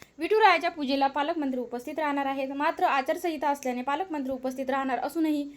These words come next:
देवाची पूजा मंदिराच्या पुजाऱ्याच्या हस्तेच केली जाणार असल्याची माहिती मंदिर समितीचे कार्यकारी अधिकारी राजेंद्र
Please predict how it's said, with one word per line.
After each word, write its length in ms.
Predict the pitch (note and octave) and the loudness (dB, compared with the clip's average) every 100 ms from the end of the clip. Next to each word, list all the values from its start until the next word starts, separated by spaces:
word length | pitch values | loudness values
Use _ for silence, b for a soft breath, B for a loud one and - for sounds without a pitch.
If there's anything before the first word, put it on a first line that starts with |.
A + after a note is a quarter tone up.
| B B B | B B B
देवाची 340 | C#4+ E4+ F4+ G4 | 6 8 8 6
पूजा 260 | F4+ D4 | 2 2
मंदिराच्या 460 | D4 C#4+ D#4 D4+ D4 | 4 4 2 0 -2
पुजाऱ्याच्या 500 | C4 B3 B3 A#3+ C4+ | -4 -2 0 0 -2
हस्तेच 380 | C4+ C#4 E4+ - | -4 -6 -10 -6
केली 200 | C#4 C4 | -4 0
जाणार 280 | C4 A#3+ F#3+ | 0 -2 -4
असल्याची 440 | B3+ D#4 C4 C4 | -4 -4 -6 -4
माहिती 400 | C4+ D#4 C4+ C4+ B B B | -4 -4 -6 -8 B B B
मंदिर 260 | C#4 D#4 G4 | -2 0 2
समितीचे 440 | F#4+ D4 C4 B3+ | 0 0 -2 -4
कार्यकारी 400 | B3+ C#4+ E4 D#4+ | 2 2 4 2
अधिकारी 340 | C4+ A#3 A#3 A#3+ | 0 0 -4 0
राजेंद्र 360 | B3 D4 D4 | 0 2 0